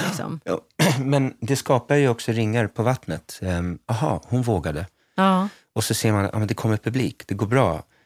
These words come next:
Speaker 2: Ja,
Speaker 1: Ja.
Speaker 2: men då kommer ju fler att, att producera. Och de här stora producenterna kommer ju också. Och jag tycker att man ser en sån effekt. Kanske det här året som-, mest av
Speaker 1: Ja.
Speaker 2: allt
Speaker 1: Ja.
Speaker 2: ser man ju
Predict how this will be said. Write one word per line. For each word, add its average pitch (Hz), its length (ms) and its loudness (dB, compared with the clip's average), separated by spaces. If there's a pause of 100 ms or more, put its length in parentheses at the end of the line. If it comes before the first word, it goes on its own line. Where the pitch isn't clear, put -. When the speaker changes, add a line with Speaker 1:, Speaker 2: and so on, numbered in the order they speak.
(360)
Speaker 2:
Ja, 165 120 4
Speaker 1:
Ja. 165 220 -4
Speaker 2:
men 127 160 0
då 110 80 2
kommer 156 240 0
ju 165 60 2
fler 156 300 0
att, - 400 -6 (140)
att - 300 -10
producera. 113 480 0
Och 110 60 0
de 110 120 2
här 101 140 2
stora 107 500 2
producenterna 85 680 -2
kommer 82 240 -2
ju 80 60 0
också. - 220 -4
Och 98 200 0
jag - 200 -6
tycker - 280 -2
att - 80 -4
man 110 140 2
ser 156 300 2
en 98 60 2
sån 80 240 -2
effekt. - 380 -6 (220)
Kanske - 300 -4
det 160 100 2
här 131 240 2
året 85 300 0
som-, - 200 -8
mest 107 420 -2
av 90 60 2
Speaker 1:
Ja. 127 100 4
Speaker 2:
allt - 280 -8 (180)
Speaker 1:
Ja. 170 280 2
Speaker 2:
ser 113 160 0
man 92 220 2
ju 90 160 0